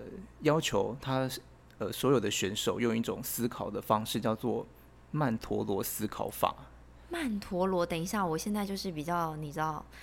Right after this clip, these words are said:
Speaker 2: 可以，是曼-，曼陀罗珠，还是说我们那个绘画，现在很流行一种曼陀罗的绘画，就好像很，很多图腾。
Speaker 1: 哦，很多图。
Speaker 2: 这，这跟这个有关吗？
Speaker 1: 他这个曼陀罗思考法是比较简单，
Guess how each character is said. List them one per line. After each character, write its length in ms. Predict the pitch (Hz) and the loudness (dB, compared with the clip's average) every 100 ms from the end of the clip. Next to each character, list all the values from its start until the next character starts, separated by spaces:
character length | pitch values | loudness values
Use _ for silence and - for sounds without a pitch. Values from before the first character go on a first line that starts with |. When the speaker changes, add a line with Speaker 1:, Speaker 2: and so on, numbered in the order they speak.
| - - - - - - - 196 | -16 -16 -16 -18 -20 -20 -12 -2
Speaker 2:
可 100 | 262 | 2
以， 180 | 220 - - - - | 2 0 -12 -20 -4
是 220 | - 339 | 0 4
曼-， 260 | 302 302 240 - - - | 6 6 6 0 -14 2
曼 260 | 339 330 | 6 6
陀 200 | 233 214 | 6 8
罗 200 | 208 196 | 8 8
珠， 280 | 196 - 233 | 6 6 4
还 160 | 247 208 | 6 6
是 120 | 240 | 4
说 160 | 233 233 | 6 6
我 80 | |
们 120 | 170 160 | 4 2
那 80 | |
个 100 | 214 | 4
绘 300 | 180 - 208 | 4 8 8
画， 280 | 170 - 175 | 6 0 0
现 160 | 202 247 | 2 2
在 40 | 247 | 2
很 140 | 170 | 2
流 160 | 151 156 | 4 2
行 220 | 175 175 | 2 -2
一 20 | |
种 140 | 208 | 0
曼 220 | 165 208 175 | 0 0 0
陀 180 | 151 156 | -2 -2
罗 100 | 156 | -2
的 80 | |
绘 160 | 156 190 | -2 -2
画， 140 | 185 | -2
就 100 | 196 | -2
好 120 | 247 165 | -4 -6
像 120 | 226 | -6
很， 200 | 202 185 | -6 -4
很 180 | - 160 | -2 4
多 180 | 226 226 - - | 4 4 -2 -6
图 260 | - 175 254 | 0 0 2
腾。 280 | - 165 - | 2 2 2
Speaker 1:
哦， 140 | 131 | 0
很 120 | 120 113 | 2 0
多 160 | 147 | 0
图。 240 | 143 - - - - - | -2 -6 -10 -14 -20 -8
Speaker 2:
这， 160 | - 302 - | -4 -4 -4
这 100 | 302 | 0
跟 140 | 294 | 0
这 100 | 277 | 2
个 60 | 240 | 4
有 140 | 180 | 2
关 240 | - - 104 | 4 4 6
吗？ 160 | 107 - - - - - - - | 6 4 2 -6 -16 -18 -20 -2
Speaker 1:
他 120 | - | 2
这 100 | 196 | 4
个 100 | 175 | 4
曼 220 | 147 175 | 4 2
陀 160 | 147 113 | 2 0
罗 160 | 107 110 | 2 0
思 220 | - 131 | -2 0
考 140 | 110 | 0
法 180 | 107 - | 2 0
是 160 | 110 110 | 0 -4
比 100 | 101 | 4
较 200 | 110 110 | 6 4
简 240 | - - - | 0 -4 -4
单， 200 | - 101 | -4 -4